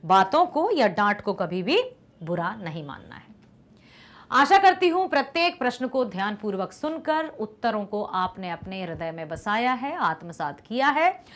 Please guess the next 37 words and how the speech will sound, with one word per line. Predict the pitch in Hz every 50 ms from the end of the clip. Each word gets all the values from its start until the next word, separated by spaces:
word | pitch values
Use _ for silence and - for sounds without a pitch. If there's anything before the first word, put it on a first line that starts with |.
| - - - -
तो | 285
समय | 285 - 339 330 381 392 392
का | 392 - 233 202
महत्व, | 202 214 269 349 359 359 381 392 339
गुरु | 240 254 247 254 254
की | 254 240 214
महत्ता, | 175 175 185 262 302 285 - - 330 330 330
टीचर्स | 320 - 233 220 202 - 233 214 - -
का | - 214 196 175 165
सम्मान, | - 196 180 180 185 208 254 302 339 349 359 277
बड़ों | 240 226 220 220 208
का | - 190
आदर, | 160 - - 202 240 262 254 349 403 427 427 - - - - -
ये | 214 233
सब | 233 - - - 415 415 - -
कुछ | - 277 - 240
हमें | 233 226 226 208
करना | - 214 196 196 202 196
होगा, | 180 175 202 247 294 285 294 359 381 415 392 - - - - _ -
तभी | 339 359 311 403 440
हम | 415 349 294
एक | 277 -
सम्मानीय | - - - 240 220 214 226 262 277 247 226 214 202
व्यक्ति | 180 202 196 - - 214 175
बन | 170 175 170 165
पाएंगे | - 233 277 330 339 285 320 320
और | 277 208
समाज | 214 208 190 185 170 160 180
में | 226
सम्मान | 226 - 175 151 143 139 160 185
प्राप्त | 196 - 165 143 139 - -
कर | 156 139
पाएंगे। | 131 - 135 135 135 - 69 - - _ - - - - - - 240
इन्हीं | 240 254 262
शुभकामनाओं | 269 285 254 208 - 294 330 349 403 403 415 415
के | 415 403 392
साथ | 392 - 330 320 330